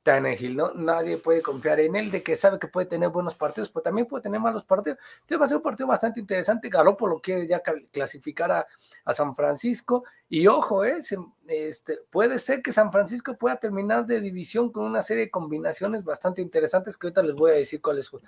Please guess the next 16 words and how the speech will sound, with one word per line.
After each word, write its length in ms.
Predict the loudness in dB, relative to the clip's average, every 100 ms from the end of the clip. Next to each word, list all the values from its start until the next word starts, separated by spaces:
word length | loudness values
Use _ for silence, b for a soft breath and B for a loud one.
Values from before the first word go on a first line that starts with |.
| B B B
son, 240 | 0 2 2
Gil, 220 | -4 -2
pero 340 | 4 4 4 b b b _ -2
ese 220 | 0 0
partido 520 | 4 4 2 0 2
va 80 | 2
a 20 |
estar 180 | 0 0
bastante 400 | 0 -4 -4 -2
bueno. 200 | -2 -2
Al 100 | 2
rato 240 | 2 4
mi 120 | 0 0
favorito, 560 | 0 0 -2 0 0
mi 140 | 0 -2
picks, 340 | -4 -6 -10